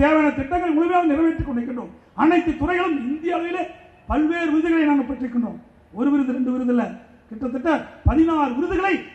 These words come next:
அம்மாவுடைய அரசு பெற்றிருக்கின்றது. சிறப்பான சேவை செய்ததன் மூலமாக, சிறப்பான நிர்வாக திறமையின் காரணமாக இன்றைக்கு இந்திய நாடு முழுவதிலும் இருக்கின்ற மாநிலத்தை காட்டிலும் அம்மாவுடைய அரசு சிறந்த முறையிலே செயல்படுத்தியின் காரணமாக, நிர்வாக திறமையின் காரணமாக பதினாறு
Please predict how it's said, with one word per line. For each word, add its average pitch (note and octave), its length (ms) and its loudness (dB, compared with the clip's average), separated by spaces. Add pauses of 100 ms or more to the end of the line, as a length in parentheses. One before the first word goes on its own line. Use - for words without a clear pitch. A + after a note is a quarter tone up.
அம்மாவுடைய C4 400 -2
அரசு A#3 240 -6
பெற்றிருக்கின்றது. F#3 520 -8 (720)
சிறப்பான D#4+ 440 4 (140)
சேவை C#4+ 280 2
செய்ததன் B3+ 240 -6
மூலமாக, A#3 320 -8 (300)
சிறப்பான D4 420 2 (120)
நிர்வாக D#4+ 380 0
திறமையின் C4 340 -6
காரணமாக A#3 360 -10 (400)
இன்றைக்கு A#3+ 340 -4
இந்திய C#4 300 -2
நாடு A#3+ 220 -6
முழுவதிலும் D#4+ 380 0
இருக்கின்ற C#4+ 280 -8 (300)
மாநிலத்தை E4 460 0
காட்டிலும் C4 380 -6 (300)
அம்மாவுடைய A#3 420 -4
அரசு C4 200 -8 (140)
சிறந்த F4 400 -2
முறையிலே E4+ 260 -6 (360)
செயல்படுத்தியின் B3 640 -2
காரணமாக, A#3+ 340 -2 (320)
நிர்வாக D4 440 2
திறமையின் B3 340 -2
காரணமாக A#3 320 -4 (300)
பதினாறு A#3 460 -2